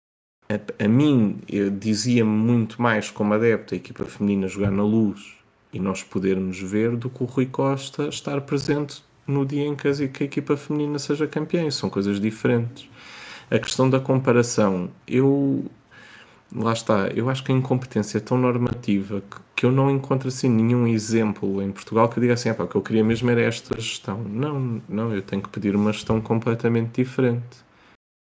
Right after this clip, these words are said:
E acho que há tanta coisa onde eu ainda vejo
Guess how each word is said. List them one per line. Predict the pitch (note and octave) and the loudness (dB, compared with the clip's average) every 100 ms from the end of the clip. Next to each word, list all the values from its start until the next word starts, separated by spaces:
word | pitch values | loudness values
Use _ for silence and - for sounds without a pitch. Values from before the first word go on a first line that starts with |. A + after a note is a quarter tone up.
| _ - | _ -6
E | - A2 | 4 6
acho | A#2+ G#2+ - - - | 8 6 0 -6 -4
que | - G2+ G2 G#2 C#3 - - - - _ _ _ _ _ _ _ | 2 2 2 -2 -10 -16 -20 -20 -20 _ _ _ _ _ _ _
há | - G#2+ | -4 -2
tanta | - C#3 C3+ | 2 2 2
coisa | C#3 - C3 A#2+ G#2 G#2 | 0 4 6 6 4 0
onde | G2 A2 G#2+ A2+ | 2 2 2 2
eu | A2 | 2
ainda | A2+ A#2 A2+ | 2 2 2
vejo | A2+ A#2 A2+ G2+ G2 - | 4 4 4 2 -4 -12